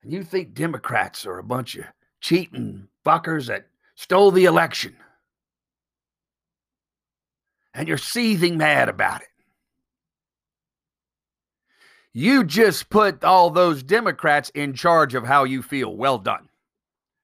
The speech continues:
You just told those people, "Hey, you're in charge of me today. How would you like me to feel? Oh, you want me to be angry? Okay, I am."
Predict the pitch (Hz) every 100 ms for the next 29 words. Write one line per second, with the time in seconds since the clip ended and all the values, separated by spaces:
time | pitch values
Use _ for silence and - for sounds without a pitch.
0 | _ _ 135 285 277 277 226 - 262 302
1 | 208 254 320 - 320 285 190 185 165 _
2 | 277 262 131 - 339 349 262 - 302 285
3 | 196 190 185 196 170 175 117 - - 330
4 | 294 285 277 262 240 226 285 240 - 311
5 | 277 302 320 302 277 262 214 254 262 285
6 | 302 277 _ 320 330 226 226 220 - 269
7 | - 180 180 180